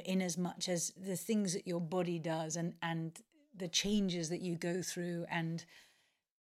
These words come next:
who you are and how you react to things and what people expect of you and all those things that we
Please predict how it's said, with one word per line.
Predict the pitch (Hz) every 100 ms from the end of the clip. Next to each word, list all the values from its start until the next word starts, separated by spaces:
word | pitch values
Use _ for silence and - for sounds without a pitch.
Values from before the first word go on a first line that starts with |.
| -
who | 226 220
you | 202 185
are | 190 180 180
and | 165
how | 170 180
you | 180
react | 175 175 - -
to | 180
things | 185 170 170
and | 180
what | -
people | 165 175 165
expect | 170 - 196 - -
of | 170
you | 175 160
and | 165 190
all | 214 208 196
those | 190 175 -
things | 214 202 170 156 156
that | 196 185
we | 185 170